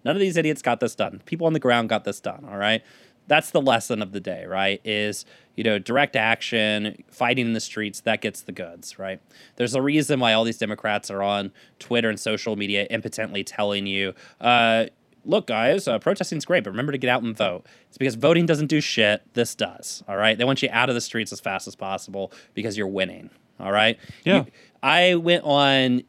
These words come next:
Speaker 1: so many, uh, you know, Black Lives Matter, you know, marches in two thousand fourteen, fifteen, sixteen, et cetera, right? Well, we went by East Precinct, and for whatever reason, the police have a fucking real hard-on about that precinct, which really makes you wonder what they've been doing in it.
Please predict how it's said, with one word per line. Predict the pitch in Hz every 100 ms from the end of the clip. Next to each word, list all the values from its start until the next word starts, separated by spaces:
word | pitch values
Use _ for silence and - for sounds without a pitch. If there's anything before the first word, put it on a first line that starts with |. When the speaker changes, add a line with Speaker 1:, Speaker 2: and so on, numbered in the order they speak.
| _ _ -
Speaker 1:
so | - 160
many, | 165 156 147 147
uh, | 127 120
you | 110 117
know, | 104
Black | 117 120
Lives | 123 113
Matter, | 110 110 107 107 -
you | 80 113
know, | 104 101 101 -
marches | 113 113 110 107 98 107
in | 101 101
two | 101
thousand | 98 101 98 92
fourteen, | 104 98 101 95
fifteen, | 101 98
sixteen, | 104 - 98
et |
cetera, | - 117 104
right? | 98 101 - - - -
Well, | 120
we | 127
went | 131 123
by | 123 117
East | 113 -
Precinct, | - 113 110 113 101 92 - - - -
and | 113 107
for | 156
whatever | 185
reason, | 151 143 127
the |
police | - 123
have | 113
a | 101
fucking | - 120 110
real | 120 117
hard-on | 113 104 95
about | 95 95 98
that | 95
precinct, | - 101 - 90 -
which | -
really | 127
makes | 107 104
you | 104
wonder | 107 104
what | 98
they've | 95
been | 90 92
doing | 110 95 92
in | 92
it. | 101